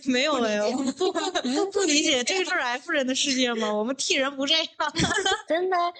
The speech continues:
Speaker 2: 所以你刚才讲，我感觉你是 F 的开关被打开了。
Speaker 1: 我真的 F 的开关就是，是真的就是特-，特别的，就是有，有这种感觉。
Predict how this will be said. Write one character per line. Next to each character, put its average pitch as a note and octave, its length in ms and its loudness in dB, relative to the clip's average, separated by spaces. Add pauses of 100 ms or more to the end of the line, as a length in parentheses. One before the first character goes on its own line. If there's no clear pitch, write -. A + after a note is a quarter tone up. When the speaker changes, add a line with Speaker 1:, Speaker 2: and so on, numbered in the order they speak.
(120)
Speaker 2:
所 F#4+ 140 -2
以 A4 120 0
你 E4 120 -4
刚 G4 180 -2
才 F4+ 220 -8
讲， C#4+ 200 -10
我 C4 120 -8
感 A#3+ 240 -8
觉 C4 100 -10
你 D4+ 220 -12
是 D4+ 400 -14 (120)
F B3 320 -8
的 G#3+ 140 -4
开 A#3+ 240 -6
关 A3+ 200 -4
被 A#3+ 120 -6
打 G3+ 240 -8
开 A3+ 180 -8
了。 - 440 -8
Speaker 1:
我 C4+ 80 2
真 D#4+ 180 0
的 F#4+ 80 0 (100)
F C4 220 -2
的 C4+ 80 2
开 B3 160 2
关 B3 300 0
就 C4 200 0
是， A#3 300 -2
是 - 180 0
真 G#4 220 0
的 G#4 100 0
就 E4+ 140 -2
是 F4 80 -2
特-， - 160 -4 (160)
特 G#4+ 240 0
别 A#3 160 2
的， A3+ 240 2
就 A3+ 180 -2
是 G#3 260 0
有， G#3 340 2
有 F#3+ 180 2
这 A3+ 80 0
种 A3 140 2
感 F3 200 -4
觉。 C#3 300 -4